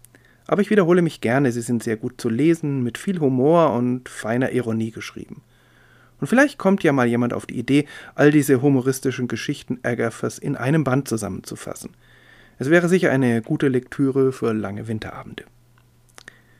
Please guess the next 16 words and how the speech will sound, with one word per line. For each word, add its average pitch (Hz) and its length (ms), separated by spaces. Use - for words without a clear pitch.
Und 165 100
natürlich 196 760
kommen 147 320
hier 139 300
auch 123 120
die 131 140
Themen 131 340
vor, 120 260
denen 117 280
sich 117 240
Agatha 113 320
Christie - 420
in 120 140
ihren 110 280
Meisterwerken 104 840
widmet. 98 320